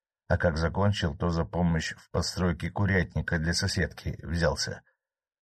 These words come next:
Женщина она пожилая, к тому же и вдова. Доски-то давно были, но не рабочие руки. Она лишь разок обмолвилась об этом, как Митя тут же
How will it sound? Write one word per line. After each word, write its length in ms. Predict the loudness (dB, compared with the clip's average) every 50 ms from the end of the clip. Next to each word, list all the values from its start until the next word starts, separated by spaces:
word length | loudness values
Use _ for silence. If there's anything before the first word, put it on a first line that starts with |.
| _ _ _ _
Женщина 500 | 0 2 2 2 2 2 4 4 6 6
она 160 | 6 6 4
пожилая, 500 | 4 2 2 2 4 4 6 6 6 6
к 60 | 4 2
тому 260 | 0 2 4 4 4
же 180 | 2 2 0
и 60 | 0 0
вдова. 480 | -2 2 2 6 8 8 6 6 4 -2 -8 _ _ _ _ _ _ _
Доски-то 460 | -4 -2 -2 -2 -2 -4 -4 -2 -2 0
давно 360 | 0 2 2 2 2 2 2
были, 400 | 2 0 -2 -2 -2 -4 -6 -10 _ _ _ _ _ _ _ _ _ _
но 300 | 0 4 6 6 6 4
не 160 | 4 4 4
рабочие 420 | 4 4 4 2 0 0 0 0
руки. 380 | 0 0 0 -2 -4 -8 -8 -8 -10 _ _ _ _ _ _ _ _ _
Она 240 | 0 2 4 4 4
лишь 300 | 4 2 2 2 0 -2
разок 500 | -2 0 0 2 2 2 2 2 4 4
обмолвилась 760 | 4 4 6 6 6 6 4 4 2 2 2 2 2 0 0
об 160 | -2 0 2
этом, 480 | 2 2 2 2 2 2 2 0 -4 _ _ _
как 180 | -4 -2 2
Митя 280 | 4 2 4 4 2 0
тут 260 | 0 0 -2 0 2
же 260 | 2 2 2 0 -2